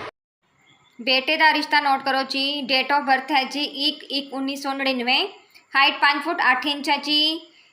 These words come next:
ਕੈਨੇਡਾ ਰਹਿ ਰਹੇ ਨੇ। Father ਰਿਟਾਇਰਡ ਕੈਂਗੋ, mother ਹਾਊਸਵਾਈਫ ਹੈ ਜੀ। Sister ਮੈਰਿਡ ਹੈ ਜੀ, living in ਆਸਟ੍ਰੇਲੀਆ। ਇੱਕ ਬ੍ਰਦਰ ਹੈ ਜੀ,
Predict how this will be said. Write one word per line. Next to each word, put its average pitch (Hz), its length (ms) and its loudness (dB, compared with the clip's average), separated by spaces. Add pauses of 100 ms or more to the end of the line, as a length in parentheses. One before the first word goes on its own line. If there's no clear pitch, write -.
(140)
ਕੈਨੇਡਾ 294 380 4
ਰਹਿ 254 220 6
ਰਹੇ 269 140 2
ਨੇ। 294 340 0 (120)
Father 262 360 4
ਰਿਟਾਇਰਡ 277 480 2
ਕੈਂਗੋ, 262 840 2 (200)
mother 277 220 2
ਹਾਊਸਵਾਈਫ 262 420 2
ਹੈ 277 80 0
ਜੀ। 311 520 -4 (400)
Sister 339 360 2
ਮੈਰਿਡ 277 300 4
ਹੈ 294 60 4
ਜੀ, 294 320 2
living 302 280 -2
in 285 60 -2
ਆਸਟ੍ਰੇਲੀਆ। 269 800 0
ਇੱਕ 294 160 -4
ਬ੍ਰਦਰ 262 280 2
ਹੈ 277 120 4
ਜੀ, 302 500 -4